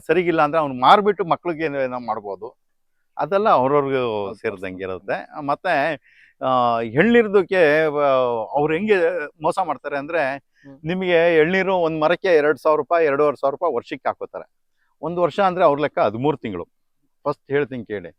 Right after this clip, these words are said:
Speaker 1: ಹದಿಮೂರು ತಿಂಗಳು. ಫಸ್ಟ್ ನಿಮಗೆ ಅವರು ಬಂದು ನೋಡ್ಕೊಂಡು ಹೋಗ್ತಾರೆ ಮರನ. ಅಡ್ವಾನ್ಸ್ ಕೊಡ್ಬೇಕಾದ್ರೆ ಒಂದು ತಿಂಗಳು ಆಟ ಆಡಿಸ್ಬಿಟ್ಟು ಒಂದು, ಒಂದ್ ಸ್ವಲ್ಪ ಅಮೌಂಟ್ ಕೊಟ್ಟು ಅಗ್ರಿಮೆಂಟ್ ಮಾಡ್ಕೋತಾರೆ. ಅಲ್ಲಿಗೆ ಒಂದ್ ತಿಂಗಳು ಲೆಸ್ ಆಗೋಯ್ತು, ಇನ್ನು ಹದಿಮೂರು ತಿಂಗಳು ಮುಂದೆ ಇರುತ್ತೆ.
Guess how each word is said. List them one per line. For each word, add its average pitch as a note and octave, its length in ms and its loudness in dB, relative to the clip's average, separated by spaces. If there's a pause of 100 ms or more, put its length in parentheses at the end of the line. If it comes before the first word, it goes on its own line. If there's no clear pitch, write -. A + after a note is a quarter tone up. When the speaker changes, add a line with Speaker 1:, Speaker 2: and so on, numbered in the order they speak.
(280)
Speaker 1:
ಹದಿಮೂರು D#3+ 320 -2
ತಿಂಗಳು. A#2+ 280 -4
ಫಸ್ಟ್ F#3+ 400 -6
ನಿಮಗೆ F3+ 300 0
ಅವರು E3+ 240 4
ಬಂದು F3 300 -2
ನೋಡ್ಕೊಂಡು E3+ 400 -2
ಹೋಗ್ತಾರೆ A#2+ 260 -4
ಮರನ. G#2 300 -4 (520)
ಅಡ್ವಾನ್ಸ್ F3 340 6
ಕೊಡ್ಬೇಕಾದ್ರೆ F3+ 480 4
ಒಂದು F3 360 0
ತಿಂಗಳು F3+ 260 -2
ಆಟ E3+ 200 4
ಆಡಿಸ್ಬಿಟ್ಟು E3+ 420 -2
ಒಂದು, D#3+ 300 -6
ಒಂದ್ D3+ 100 -6
ಸ್ವಲ್ಪ E3+ 280 -2
ಅಮೌಂಟ್ D#3 420 -2
ಕೊಟ್ಟು - 280 -6
ಅಗ್ರಿಮೆಂಟ್ D#3 420 -4
ಮಾಡ್ಕೋತಾರೆ. F#2+ 500 -12 (280)
ಅಲ್ಲಿಗೆ D#3 220 -2
ಒಂದ್ D3+ 140 -4
ತಿಂಗಳು D#3 320 -2
ಲೆಸ್ C3+ 200 -2
ಆಗೋಯ್ತು, C3+ 580 2
ಇನ್ನು D#3+ 340 -2
ಹದಿಮೂರು D#3 300 0
ತಿಂಗಳು D#3+ 240 -8
ಮುಂದೆ D3 280 -2
ಇರುತ್ತೆ. C3+ 540 -6